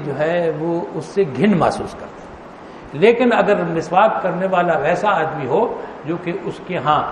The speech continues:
محبوب ہے، اس کا محبب ہے اور اس سے اس کو الفت ہے تو اس سے کوئی تکلف نہیں ہوتا۔ کہ ایسا آدمی جو بے تکلف ہو، ایسا آدمی جو کہ زیرین ہو،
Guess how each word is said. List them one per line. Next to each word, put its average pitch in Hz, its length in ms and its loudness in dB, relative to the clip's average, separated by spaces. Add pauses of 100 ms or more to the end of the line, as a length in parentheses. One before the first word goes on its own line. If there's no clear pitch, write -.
(200)
محبوب 139 580 2
ہے، 165 360 2 (260)
اس 135 140 -4
کا 175 120 2
محبب 131 680 2
ہے 190 300 4 (300)
اور 147 200 4
اس 156 180 -6
سے 165 200 -2
اس 151 200 -8
کو 151 140 -6
الفت 151 400 -4
ہے 147 140 2
تو 139 220 -4 (140)
اس 156 160 -4 (200)
سے 156 180 0 (100)
کوئی 156 400 -4
تکلف 131 540 -2 (500)
نہیں 87 140 -10
ہوتا۔ - 340 -16 (320)
کہ 220 60 6
ایسا 220 440 6
آدمی 160 320 2 (320)
جو 254 220 6
بے 202 180 8
تکلف 135 560 0
ہو، 117 100 -2 (320)
ایسا 170 400 6
آدمی 139 300 2 (400)
جو 165 240 2
کہ 196 500 4
زیرین 151 540 0
ہو، 117 280 -2